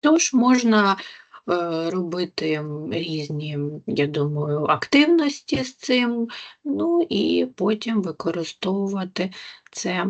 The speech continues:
вже на заняттях. Ось такий ресурс, е, умовно безкоштовний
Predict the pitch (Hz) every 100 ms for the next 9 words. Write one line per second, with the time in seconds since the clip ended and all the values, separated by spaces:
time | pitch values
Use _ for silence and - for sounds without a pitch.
0 | 190 _ _ _ _ _ _ _ - 156
1 | 170 170 170 196 156 156 156 165 - -
2 | 160 165 147 143 180 - - - - -
3 | - - _ _ _ _ _ 330 320 320
4 | - 220 220 214 196 185 - 190 208 208
5 | - 311 339 359 - - 269 262 262 262
6 | 262 269 269 220 214 202 180 180 165 175
7 | - - 233 - 294 311 302 277 254 254
8 | 240